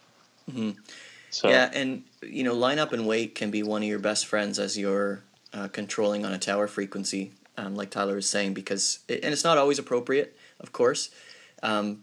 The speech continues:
Speaker 1: but that's one of my favorite buttons because you've got somebody who's on their takeoff roll. We don't have to worry about jet wash or, um, you know,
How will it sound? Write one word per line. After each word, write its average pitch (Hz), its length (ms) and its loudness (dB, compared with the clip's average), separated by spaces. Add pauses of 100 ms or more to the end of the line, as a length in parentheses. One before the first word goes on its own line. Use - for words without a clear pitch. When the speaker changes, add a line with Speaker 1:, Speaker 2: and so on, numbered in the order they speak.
Speaker 1:
but - 360 0
that's 123 400 2
one 127 100 0
of 117 80 0
my 110 120 2
favorite 104 340 2
buttons 101 400 0
because 104 500 0
you've 110 220 -2
got 117 220 4
somebody 117 380 2
who's 113 200 0
on 110 80 0
their 101 100 0
takeoff 113 540 2
roll. 123 300 4 (240)
We 127 100 4
don't 127 140 4
have 131 160 0
to 123 100 -2
worry 117 240 6
about 107 260 2
jet 110 240 2
wash 107 500 2
or, 101 480 0 (420)
um, 101 480 -4
you 110 100 -4
know, 98 220 -2